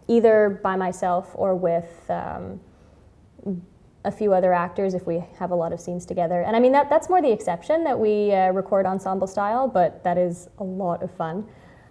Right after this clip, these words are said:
Um, so I'll go in studio, um, and there's a, there's a voice director who will, um,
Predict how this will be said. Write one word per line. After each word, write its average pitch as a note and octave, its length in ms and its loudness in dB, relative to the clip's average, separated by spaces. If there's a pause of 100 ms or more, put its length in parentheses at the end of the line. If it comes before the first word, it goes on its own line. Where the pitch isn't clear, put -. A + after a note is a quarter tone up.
Um, G3 440 0
so G3+ 260 4
I'll G3 80 4
go B3+ 140 8
in C4+ 100 4
studio, A3 800 4
um, E3+ 500 -2 (720)
and G#3 220 -2
there's F#3+ 360 2
a, F#3 220 -2
there's G3 160 0
a G#3+ 60 0
voice G3 260 0
director F#3 580 2
who F#3 100 -4
will, F3 460 -2 (440)
um, E3+ 440 -10